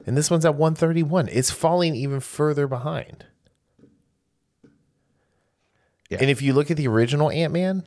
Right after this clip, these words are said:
Speaker 1: on day six, it was at seventy-six million. And keep in mind, tickets back, uh, when, when the first Ant-Man came out,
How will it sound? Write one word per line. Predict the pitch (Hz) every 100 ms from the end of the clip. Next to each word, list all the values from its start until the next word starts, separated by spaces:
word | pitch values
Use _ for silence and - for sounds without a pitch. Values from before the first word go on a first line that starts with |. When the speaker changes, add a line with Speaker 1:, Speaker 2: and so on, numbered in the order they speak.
| _ _ _ -
Speaker 1:
on | 117 110 107 98 - 90
day | 113 107
six, | 104 - 101 104 - - - -
it | - 117
was | 110 110
at | 107
seventy-six | - - 117 107 113 107 104 101 95 90 - _ _ - - - - 151 -
million. | 80 73 67 57 53 - _ _ _ _ _ _ _ _ _
And | - 113
keep | - 156 -
in | 139
mind, | 104 107 98 78 73 - - _ _ _
tickets | - 113 113 147 - - - _
back, | 104 104 - 101 -
uh, | 95 92 85
when, | 82 92 90 90
when | 85 92
the |
first | 90 101 98
Ant-Man | 92 87 107 110
came | 104 95
out, | 82 107 120